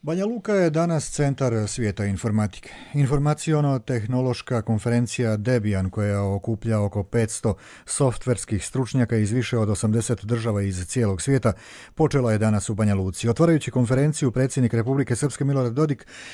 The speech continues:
istakao je da ovo je veliki uspjeh Republike Srpske, s obzirom da je Banja Luka danas domaćin svjetski priznatih stručnjaka iz oblasti informatike. Opširnije Nevena Stanković.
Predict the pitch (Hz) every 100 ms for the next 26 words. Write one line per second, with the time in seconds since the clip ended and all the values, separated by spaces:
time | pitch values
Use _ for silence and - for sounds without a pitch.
0 | - 175 185 202 185 175 151 127 123 120
1 | 131 135 127 123 123 120 139 135 131 123
2 | 123 - 139 - 123 110 - 104 104 110
3 | - 147 - 160 - 165 160 165 160 151
4 | 147 139 127 120 127 131 131 139 127 120
5 | 131 131 117 - - - - 147 147 -
6 | 147 123 123 120 113 117 120 104 - -
7 | 131 120 - 117 107 117 113 104 95 92
8 | - 101 92 110 104 101 107 - 98 101
9 | - 139 - 107 117 120 - _ 104 90
10 | 92 107 107 95 92 92 90